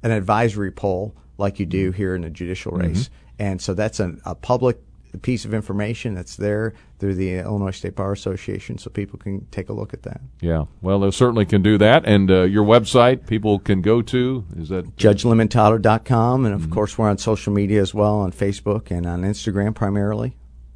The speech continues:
Speaker 2: Mm-hmm.
Speaker 1: uh, for both those, uh, uh, w-, both of those sites.
Speaker 2: And it won't be long here. We'll start voting, 'cause early voting at the end of the month, right?
Speaker 1: That's correct. Sixteen
Speaker 2: Yeah.
Speaker 1: days from now. Uh,
Speaker 2: Yeah.
Speaker 1: then, you know,
Speaker 2: But who's
Speaker 1: September
Speaker 2: counting,
Speaker 1: twenty-ninth.
Speaker 2: right?
Speaker 1: But exactly.
Speaker 2: <laughs>
Speaker 1: Who's counting? Uh,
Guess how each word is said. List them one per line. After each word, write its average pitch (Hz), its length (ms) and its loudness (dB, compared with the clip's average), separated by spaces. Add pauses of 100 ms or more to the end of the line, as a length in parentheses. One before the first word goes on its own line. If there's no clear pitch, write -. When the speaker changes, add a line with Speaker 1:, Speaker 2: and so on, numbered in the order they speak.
Speaker 2:
Mm-hmm. 87 100 -4 (300)
Speaker 1:
uh, - 20 -2
for - 180 0
both 90 280 -2
those, 92 280 -4
uh, 90 260 -4 (220)
uh, 95 80 -10 (1160)
w-, 104 440 -6
both 104 220 -2
of 104 60 0
those 95 140 0
sites. 101 420 -10 (140)
Speaker 2:
And 101 100 4
it - 20 6
won't 117 160 8
be 113 100 6
long 120 280 6
here. 101 140 4
We'll 95 120 4
start 107 240 6
voting, 101 420 0
'cause 80 320 -6
early 101 240 2
voting 98 400 2 (100)
at 82 60 -6
the 92 120 2
end 101 80 2
of 95 60 2
the 90 60 0
month, 139 300 -4
right? 78 60 -8
Speaker 1:
That's 101 180 -4
correct. 113 260 -2
Sixteen 95 400 -6
Speaker 2:
Yeah. 113 60 -2
Speaker 1:
days 113 220 -2
from 95 180 -6
now. 98 500 -6
Uh, 90 360 -4
Speaker 2:
Yeah. 85 140 -10
Speaker 1:
then, 101 280 -4
you - 180 -6
know, 95 40 -2
Speaker 2:
But 101 120 4
who's 120 180 6
Speaker 1:
September 127 140 6
Speaker 2:
counting, 117 240 4
Speaker 1:
twenty-ninth. 107 280 2
Speaker 2:
right? 120 100 2
Speaker 1:
But - 80 0
exactly. 113 540 2
Speaker 2:
<laughs> 110 80 2
Speaker 1:
Who's 120 120 0
counting? 117 540 2
Uh, 98 200 -4